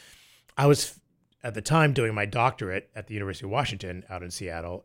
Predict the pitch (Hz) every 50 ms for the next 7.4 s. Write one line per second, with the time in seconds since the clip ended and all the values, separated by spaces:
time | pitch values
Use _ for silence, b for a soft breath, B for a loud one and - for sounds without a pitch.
0 | _ - 101 95 87 - - - 107 98 95 92 90 90 90 92 - - 107 110
1 | 117 - - 123 - - 117 104 95 92 92 92 95 92 90 - - - - -
2 | 180 202 190 120 110 104 104 - 110 110 104 98 - - 107 104 98 107 127 143
3 | 131 135 143 - 98 101 85 - _ _ _ _ _ _ _ _ - 110 110 151
4 | 156 143 120 98 104 127 131 139 135 - 131 113 107 110 107 107 107 101 104 -
5 | _ _ - 110 - - - 110 104 101 101 104 104 101 104 - - 104 - -
6 | 190 208 190 - - - - 87 82 82 87 87 90 90 92 95 95 90 92 90
7 | 113 135 135 95 85 - -